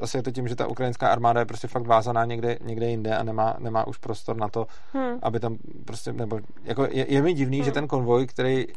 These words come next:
Speaker 1: jako, jede vlastně těma lesama tam, že není cílem nějakých masivních partizánských
Speaker 2: Hmm.
Speaker 1: útoků. Každopádně ten konvoj je přesně t-, jako to mantácký,
Speaker 2: Jasně.
Speaker 1: že prostě je tam jako m-,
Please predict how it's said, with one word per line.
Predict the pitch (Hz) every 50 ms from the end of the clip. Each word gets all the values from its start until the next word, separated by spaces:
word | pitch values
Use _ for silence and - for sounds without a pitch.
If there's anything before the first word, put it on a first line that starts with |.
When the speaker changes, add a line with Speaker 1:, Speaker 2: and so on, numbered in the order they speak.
| - - - - - - -
Speaker 1:
jako, | - - - - 139 127 107
jede | 131 123 117 127
vlastně | 123 127 113 - 135 123
těma | - 107 - 131
lesama | 135 120 107 - - 117 113 113 113
tam, | 104 - 117 110 113 131 - - - - - - - - - -
že | - 123 127 131 127 117
není | - 127 123 120 127 131
cílem | 123 - - 131 123 127 127 131 131 120
nějakých | 113 123 120 - 135 120
masivních | 127 123 120 - 131 120 123 131 127 - - -
partizánských | - - - 113 - - 127 120 123 131 143 135
Speaker 2:
Hmm. | 123 -
Speaker 1:
útoků. | 123 - 120 - - 113 117 120 - - - - - -
Každopádně | - - 135 151 147 156 151 156 151
ten | 135 156 151 147 143 - - - - - - - - 73 -
konvoj | - 139 135 139 143
je | 143
přesně | 139 - 139 123 151 147
t-, | 131 - 65 - - - - -
jako | - - 117 139
to | 127 151
mantácký, | 147 147 - 139 135 135 131 135 143 139 110 - -
Speaker 2:
Jasně. | 131 117 220
Speaker 1:
že |
prostě | 214 127 - - 151
je | 139
tam | 139 147 143
jako | 143 131 147 147
m-, | 143 143 147 147 139 135 139